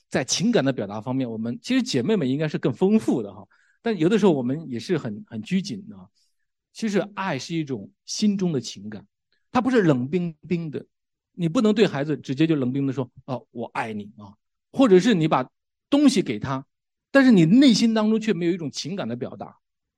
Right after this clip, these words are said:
这个情感里面是有一种不舍，是有一种，呃，与他同喜乐、与他同哀哭的那种影响力。你，你虽然去给他很多的金钱、很大的礼物，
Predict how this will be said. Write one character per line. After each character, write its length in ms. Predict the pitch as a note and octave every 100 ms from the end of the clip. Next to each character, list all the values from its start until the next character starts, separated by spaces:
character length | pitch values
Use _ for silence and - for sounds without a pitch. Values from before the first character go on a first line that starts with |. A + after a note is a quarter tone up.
| _ _
这 100 | D4
个 80 | A#3+
情 340 | - D3+ A#3+
感 220 | G#3 C3
里 80 | B2
面 180 | A#2+ C#3+
是 120 | D#3+
有 100 | D#3
一 60 | D#3+
种 120 | A#2+
不 140 | -
舍， 360 | E3 - - G2 _ _ _ _ _ _
是 160 | -
有 120 | A#3+ B3
一 40 |
种， 300 | F#3+ A#2+ B2 _ _ _ _ _ _ _ _ _ _
呃， 440 | _ A2 G#2 G#2 G2+ _ _ _ _ _
与 100 | -
他 160 | E3 G#3
同 260 | G#3 G3
喜 220 | A#3 -
乐、 300 | A#2+ C#3 A2 _ _ _ _
与 80 | C3+
他 100 | F#3
同 240 | D#3 F#3
哀 140 | F#3
哭 220 | G#3 G#3 G#3
的 100 | D3
那 80 |
种 160 | D#3 B2+
影 180 | A#2 F3+
响 240 | - G#2+
力。 160 | A2+ - _ _ _ _ _ _ _ _ _ _ _ _
你， 140 | - F#3
你 160 | G3
虽 160 | G3 D4
然 160 | A3+ A3
去 120 | A#3+
给 160 | -
他 140 | C#3 F#3+
很 160 | C#3+
多 100 | C#3
的 80 | E3+
金 220 | D3 F#3+
钱、 180 | F3+ D3
很 160 | C#3 C3+
大 120 | D#3
的 80 | D3+
礼 180 | A#2+ A2
物， 180 | A#2+